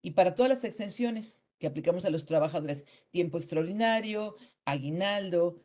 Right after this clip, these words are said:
prima de vacaciones, la P T U en su momento, eh, el tiempo extraordinario, como les decía, en fin, las limitantes en fondo de ahorro, todo esto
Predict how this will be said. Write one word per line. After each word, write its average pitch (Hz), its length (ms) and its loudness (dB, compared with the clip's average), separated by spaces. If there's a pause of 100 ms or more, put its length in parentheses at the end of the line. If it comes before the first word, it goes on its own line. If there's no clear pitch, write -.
(160)
prima 175 260 0
de 143 100 4
vacaciones, 180 840 -2 (160)
la 170 240 4
P 190 120 4
T 175 180 4
U 175 120 6
en 170 120 0
su 160 140 -4
momento, 156 720 0 (260)
eh, 160 300 4
el 147 100 2
tiempo 156 200 0
extraordinario, 160 420 0
como 156 160 2
les 147 100 2
decía, 180 500 2 (760)
en 190 140 2
fin, 240 360 2 (760)
las 180 200 8
limitantes 190 540 2
en 156 100 -2
fondo 165 240 0
de 151 100 4
ahorro, 185 520 2 (1080)
todo 294 300 6
esto 339 480 -4